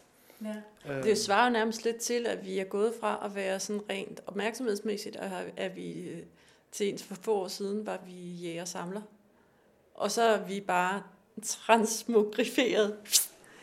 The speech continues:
Speaker 1: ind i et, øh, et supermarked med et kredi-, med et, med et kreditkort, der, der er ingen begrænsning på.
Speaker 2: Ja, pretty much.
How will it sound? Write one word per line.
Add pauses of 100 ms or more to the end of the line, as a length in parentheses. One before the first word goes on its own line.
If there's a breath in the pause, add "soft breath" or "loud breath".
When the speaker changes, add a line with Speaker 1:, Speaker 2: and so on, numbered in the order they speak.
(120)
Speaker 1:
ind
i
et,
øh,
et
supermarked
med
et
kredi-,
med
et,
med
et
kreditkort,
der, (340)
der
er (140)
ingen
begrænsning
på. (840 soft breath)
Speaker 2:
Ja, (140)
pretty
much.